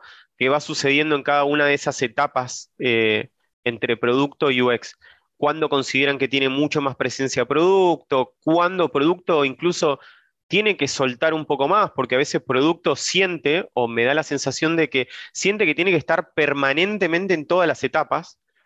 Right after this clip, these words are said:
cuando hay ocasiones es que, en las que no suma tanto valor y tiene que dar espacios a otras disciplinas. Tecnología para pensar la factibilidad de una solución,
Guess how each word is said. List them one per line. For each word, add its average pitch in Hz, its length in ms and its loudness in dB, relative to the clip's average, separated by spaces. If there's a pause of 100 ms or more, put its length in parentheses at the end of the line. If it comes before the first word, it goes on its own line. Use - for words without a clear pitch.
(340)
cuando 135 440 0
hay 185 120 2
ocasiones 175 520 -2
es 143 100 0
que, - 180 -2
en 127 80 0
las 123 140 0
que 120 340 -2
no 135 260 -2
suma 151 540 -2 (240)
tanto 127 440 -2
valor 123 500 0 (280)
y 123 120 -2
tiene 143 260 0
que 135 100 0
dar 135 140 2
espacios 131 840 -2
a 117 80 0
otras 117 220 -2
disciplinas. 104 440 -2 (100)
Tecnología 117 640 0
para 113 220 0
pensar 113 500 -2 (400)
la 113 100 -2
factibilidad 113 600 0
de 113 60 2
una 107 180 -2
solución, 156 840 0